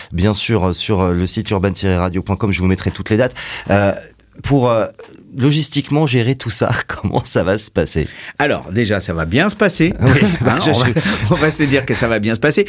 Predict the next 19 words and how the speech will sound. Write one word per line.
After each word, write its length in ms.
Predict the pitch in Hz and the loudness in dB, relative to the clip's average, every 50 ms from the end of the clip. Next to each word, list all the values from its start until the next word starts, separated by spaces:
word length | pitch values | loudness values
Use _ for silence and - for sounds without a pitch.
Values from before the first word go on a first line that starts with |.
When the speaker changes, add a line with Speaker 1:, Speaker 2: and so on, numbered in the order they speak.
| - - - - | -2 -6 -2 0
Speaker 2:
Mais 100 | - 139 | 0 2
c'est 140 | - 165 151 | 2 2 2
bien, 180 | 156 175 170 - | 2 0 0 0
c'est 180 | 139 - 165 151 | 0 0 0 2
bien 140 | 165 170 | 2 2
de, 140 | 160 151 147 | 2 0 0
de 160 | 120 120 131 127 | 0 0 0 0
mettre, 400 | 127 123 123 - - 104 98 87 | 0 0 -2 -2 -2 -2 0 0
de, 260 | 101 104 104 101 78 | 0 0 0 0 0
de, 380 | 104 101 104 98 95 95 92 90 | 0 0 0 0 0 0 -2 -4
de 160 | 87 87 90 98 | -4 -2 0 0
mettre 320 | 104 113 110 - - 104 | 0 0 -2 -2 -2 -4
ça 300 | 95 - - 104 87 - | -2 -2 -2 -2 -2 -2
en 140 | - 101 104 | 0 0 0
avant. 240 | 104 104 113 151 170 165 - - - - - - - | 2 2 0 -2 -2 -4 -6 -10 -12 -10 -6 -2 -2
Effectivement, 640 | 127 123 - 160 160 - 143 147 151 170 202 196 - - | 0 0 0 0 0 0 0 2 2 2 2 0 -2 -4
ça 180 | - - 139 127 | -2 0 0 0
fait, 240 | - 151 147 - - | 2 0 0 0 0
euh, 260 | 110 104 101 95 92 | 0 0 2 2 0